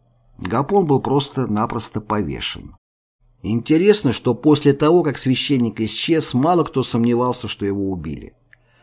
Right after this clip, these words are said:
Газеты четыре раза обнаруживали труп Гапона в различных местах в окрестностях Петербурга,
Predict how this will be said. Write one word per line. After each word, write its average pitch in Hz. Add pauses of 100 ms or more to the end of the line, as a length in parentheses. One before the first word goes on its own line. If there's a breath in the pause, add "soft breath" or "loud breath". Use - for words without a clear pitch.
(340 soft breath)
Газеты 135
четыре 185
раза 156
обнаруживали 131
труп 131
Гапона 127
в 107
различных 120
местах 117
в 107
окрестностях 107
Петербурга, 135